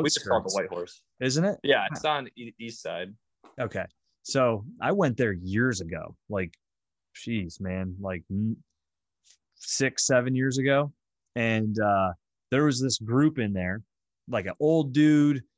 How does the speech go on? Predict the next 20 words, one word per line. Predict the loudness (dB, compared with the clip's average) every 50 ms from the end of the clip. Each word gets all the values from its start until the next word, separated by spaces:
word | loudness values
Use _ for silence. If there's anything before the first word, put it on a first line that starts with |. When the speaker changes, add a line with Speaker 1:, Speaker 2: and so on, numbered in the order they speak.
| _ _ _ -6
Speaker 2:
playing | -2 0 0 0 0 0 0 -2
the | -2 -2 -2 -2 -4
steel, | -6 -8 -10 -8 -4 0 0 2 2 2 0 0 0 0 2 2
uh, | 2 2 2 0 0 -2 -2 -4 -6 -10 _ _ _
well, | -8 -6 -4
I |
don't | -4 -4 -6
even | -6 -6 -8
know |
what | -8 -10
the | -12 -10
hell | -8 -8 -4
that | 0
Speaker 1:
Lap | 2 2 2 2
Speaker 2:
thing | 0
Speaker 1:
steel | -4 -6 -2 0 0 2 2 2 2
or | 0 -2
steel | -4 -4 -2 0
Speaker 2:
Yeah. | 0 0
Speaker 1:
guitar, | 0 2 2 2 2 0